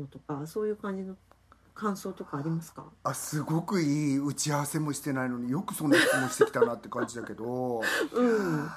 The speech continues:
Speaker 2: あの、「ありがとう、聞いてくださって」って感じで、
Speaker 1: うん。
Speaker 2: 私、
Speaker 1: うん。
Speaker 2: 物が続かない女王って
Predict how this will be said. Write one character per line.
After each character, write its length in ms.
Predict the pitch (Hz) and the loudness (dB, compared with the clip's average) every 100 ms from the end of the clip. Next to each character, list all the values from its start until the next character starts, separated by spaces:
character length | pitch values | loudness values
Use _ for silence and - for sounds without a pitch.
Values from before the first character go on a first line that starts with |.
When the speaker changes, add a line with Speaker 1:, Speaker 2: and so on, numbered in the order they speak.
| - _ | -14 _
Speaker 2:
あ 200 | 139 143 | 0 2
の、 600 | 135 135 127 120 120 117 - _ _ _ - | 0 -2 -2 -2 -4 -6 -12 _ _ _ 0
「あ 120 | 151 | 2
り 120 | 175 | 4
が 120 | 180 185 | 2 2
と 120 | 175 | 2
う、 60 | |
聞 120 | 123 127 | 0 -6
い 40 | |
て 80 | 123 | -8
く 100 | 123 | -8
だ 100 | 123 | -6
さ 140 | 120 | -6
っ 40 | 117 | -8
て」 100 | 113 | -12
っ 20 | |
て 120 | - | -14
感 180 | 104 110 | -10 -8
じ 140 | 104 - | -8 -2
で、 60 | |
Speaker 1:
う 40 | 120 117 151 | 0 2 0
ん。 100 | 135 - 175 | -4 -8 0
Speaker 2:
私、 380 | 165 190 214 202 | 0 2 2 2
Speaker 1:
う 60 | |
ん。 40 | 151 | 4
Speaker 2:
物 280 | 240 320 277 | 6 6 4
が 160 | 127 | 0
続 300 | - 139 135 | -4 -10 -10
か 180 | 135 143 | -2 0
な 220 | 139 139 | 2 0
い 60 | 120 110 - _ _ _ | -2 -6 -16 _ _ _
女 580 | 143 113 147 139 151 147 | -12 -2 2 4 4 2
王 40 | |
っ 20 | |
て 60 | 117 | -2